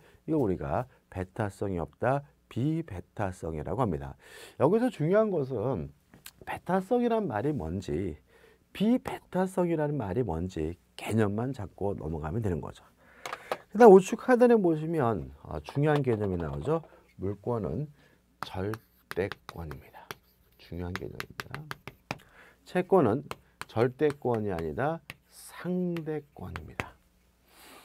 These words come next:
음, 제일 중요한 개념인데, 일단 우리가, 아, 여러분들이 알다시피 민법에서 절대라는 말은 무슨 말이죠? 모든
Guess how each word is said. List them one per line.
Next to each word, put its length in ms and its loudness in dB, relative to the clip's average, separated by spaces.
음, 240 -4
제일 240 8
중요한 300 0
개념인데, 680 -8
일단 280 2
우리가, 320 4
아, 100 0
여러분들이 340 2
알다시피 760 -2
민법에서 920 2
절대라는 840 -2
말은 420 -6
무슨 300 -6
말이죠? 380 -6
모든 580 0